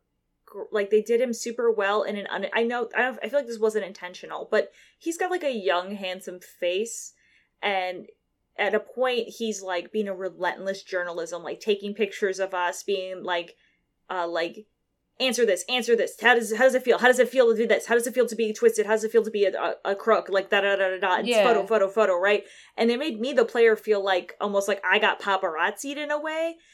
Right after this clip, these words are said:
Speaker 1: in a very negative, like, "I'm a murderer, I'm the bad guy" kind of way, and he felt in that moment like a really real villain, and they
Speaker 2: Yeah.
Speaker 1: backed off of that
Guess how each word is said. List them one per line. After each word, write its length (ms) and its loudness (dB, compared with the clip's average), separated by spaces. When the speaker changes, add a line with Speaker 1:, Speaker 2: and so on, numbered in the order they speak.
Speaker 1:
in 160 2
a 40 0
very 320 0
negative, 640 2
like, 340 -2
"I'm 240 8
a 40 2
murderer, 420 -4
I'm 220 4
the 80 2
bad 300 0
guy" 180 0
kind 280 -8
of 100 -8
way, 240 -6
and 140 -8
he 180 -2
felt 260 0
in 80 -2
that 200 0
moment 240 -4
like 160 -6
a 60 -2
really 260 -2
real 400 -6
villain, 580 -2
and 140 2
they 100 6
Speaker 2:
Yeah. 100 8
Speaker 1:
backed 320 4
off 260 0
of 160 -10
that 400 0